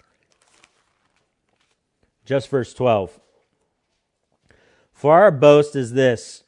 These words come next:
the testimony of our conscience, that we behave in the world with simplicity and God, and godly sincerity, not by earthly wisdom, but by the grace of God,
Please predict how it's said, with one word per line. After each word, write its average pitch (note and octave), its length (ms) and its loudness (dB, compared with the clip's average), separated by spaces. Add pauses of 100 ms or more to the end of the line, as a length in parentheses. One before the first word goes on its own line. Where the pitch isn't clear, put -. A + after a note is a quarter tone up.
(400)
the B2 100 -8
testimony E3 680 -6
of C3+ 120 -4
our C#3+ 160 -4
conscience, C#3+ 880 -10 (540)
that C3 200 -2
we E3 440 -4
behave D3+ 760 -4 (180)
in D3 260 -8
the C3+ 80 -6
world B2+ 680 -2 (280)
with C3 180 -6
simplicity C3 1040 -8 (380)
and B2+ 260 -8
God, C#3 440 -2 (160)
and B2+ 200 -10
godly C#3 400 -2
sincerity, A#2+ 960 -8 (840)
not D3 320 -2
by D#3+ 180 -2
earthly D#3 380 -8
wisdom, B2 640 -6 (360)
but A#2+ 180 -4
by A#2+ 140 0
the A2+ 100 -8
grace B2 380 -6
of C#3 100 -8
God, A2 520 -2